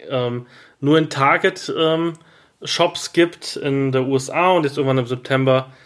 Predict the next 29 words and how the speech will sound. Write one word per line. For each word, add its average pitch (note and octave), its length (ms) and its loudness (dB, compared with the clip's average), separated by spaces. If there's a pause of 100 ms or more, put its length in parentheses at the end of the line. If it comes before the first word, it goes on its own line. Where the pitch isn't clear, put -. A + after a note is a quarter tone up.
(300)
kommt B2+ 220 0
es B2 100 -6
jetzt, C3 80 -4
glaub B2 120 0
ich, A2+ 60 -10
in B2 100 -6
öffentlichen E3+ 400 0
Handel D3+ 220 2
in C#3+ 60 2
der D3 100 2
U C#3+ 100 0
S C3+ 100 0
A. C#3 260 0
Ulysses D3 580 -2
hat C3 120 -4
noch B2 140 -2
keinen D#3+ 300 0
Übersetzungstermin, D#3+ 960 -2 (340)
was C3 140 -2
einfach C3+ 180 2
auf B2+ 80 -2
diesen A#2 240 -6
Freigabelisten D#3 800 0
von C#3 400 -2
Wizard C#3+ 200 2
of C3 100 -4
the C3+ 60 -12
Coast D3+ 320 -2
steht. D3+ 300 -2